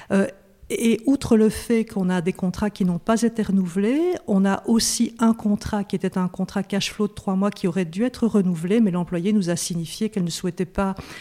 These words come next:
euh, voir son contrat renouvelé parce qu'elle avait trouvé un emploi plus stable ailleurs. Et moi, je peux tout à fait comprendre qu'elle ait préféré, euh, la stabilité plutôt que de rester dans le cadre de ses emplois pour précaires au sein, au sein de l'ordre judiciaire.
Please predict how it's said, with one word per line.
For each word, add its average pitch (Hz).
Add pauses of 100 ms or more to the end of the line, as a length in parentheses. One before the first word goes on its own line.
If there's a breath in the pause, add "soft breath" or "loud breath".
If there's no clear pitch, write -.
(300 loud breath)
euh, 165
voir 185
son 196
contrat 180
renouvelé 175
parce -
qu'elle 185
avait 175
trouvé 185
un 180
emploi 165
plus 175
stable 165
ailleurs. 196
Et 170
moi, 185
je -
peux 175
tout -
à 180
fait 190
comprendre 180 (460 loud breath)
qu'elle 175
ait 175
préféré, 202
euh, 175
la 180
stabilité 175
plutôt 196
que 175
de 185
rester 180
dans 190
le 180
cadre 196
de 180
ses 175
emplois 170
pour -
précaires 196
au 175
sein, 185
au 170
sein 175
de 170
l'ordre 170
judiciaire. 147